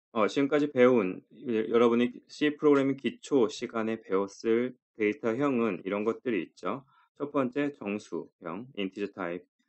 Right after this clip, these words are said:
그리고 두 번째 실수를 저장하기 위한 부동 소수점형, 플로팅 포인트 타입이 있을 거고요. 그다음에 문자를 저장하는 캐릭터 타입을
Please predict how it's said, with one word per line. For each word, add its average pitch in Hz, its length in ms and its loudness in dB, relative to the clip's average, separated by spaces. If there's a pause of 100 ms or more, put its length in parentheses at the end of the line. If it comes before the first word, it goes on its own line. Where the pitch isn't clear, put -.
(100)
그리고 98 160 -4
두 98 120 -10
번째 123 500 -4 (180)
실수를 160 600 -2
저장하기 92 560 -6
위한 113 300 -4
부동 92 340 -6
소수점형, 90 800 -14
플로팅 120 340 -4
포인트 98 440 -12
타입이 87 300 -12
있을 85 280 -16
거고요. 120 460 -6 (300)
그다음에 98 200 -4
문자를 110 680 0
저장하는 90 640 -6
캐릭터 147 360 -12
타입을 95 600 -8